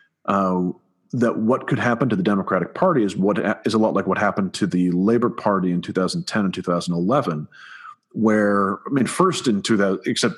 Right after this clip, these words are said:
a little bit, the order of events is reversed. The Labor Party in two thousand ten lost the general election, then had a very contentious leadership election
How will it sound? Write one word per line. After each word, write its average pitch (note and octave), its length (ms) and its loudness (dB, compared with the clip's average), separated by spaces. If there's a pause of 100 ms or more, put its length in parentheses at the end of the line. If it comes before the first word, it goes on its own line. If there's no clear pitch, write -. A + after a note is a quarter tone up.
a A2 60 0
little B2 300 4
bit, F#2+ 300 -2
the A2 140 4
order G2+ 260 2
of F2+ 60 -2
events F#2+ 300 -2
is F2 100 -4
reversed. F2 460 -2
The G2+ 60 0
Labor D#3 220 2
Party A2 240 0
in F#2+ 60 -2
two - 120 -2
thousand F#2 200 0
ten F#2+ 160 -4
lost G2+ 300 0
the A#2+ 60 0
general F#2 340 0
election, F2+ 460 -2 (600)
then B2 180 2
had A2 200 2
a F#2+ 340 0
very B2 400 2
contentious G#2 640 -4
leadership G#2+ 440 0
election D#2 560 -6